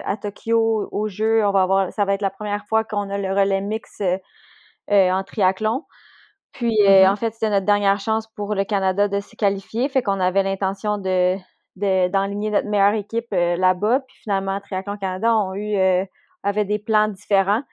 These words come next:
Speaker 1: Euh, ça faisait comme quatre ou cinq ans qu'ils nous disaient de focuser sur le relais. Puis là, tout d'un coup, cette année, euh, c'était plus vraiment leur focus. Donc, euh,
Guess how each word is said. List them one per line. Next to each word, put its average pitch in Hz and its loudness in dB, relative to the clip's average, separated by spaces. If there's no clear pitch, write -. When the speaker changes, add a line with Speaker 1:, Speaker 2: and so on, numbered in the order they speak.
Speaker 1:
Euh, 196 4
ça 196 -2
faisait 196 -2
comme 190 -6
quatre 208 -2
ou 208 -12
cinq 202 -6
ans 220 0
qu'ils 220 -6
nous 196 -4
disaient 185 -4
de 196 -4
focuser 208 -6
sur 208 -6
le 190 0
relais. 196 0
Puis 220 -10
là, 202 2
tout 202 -10
d'un 196 -4
coup, 208 -10
cette 208 -6
année, 196 -4
euh, - -6
c'était 196 -8
plus 220 -10
vraiment 202 -2
leur 190 -4
focus. 240 -6
Donc, 196 -8
euh, 190 -2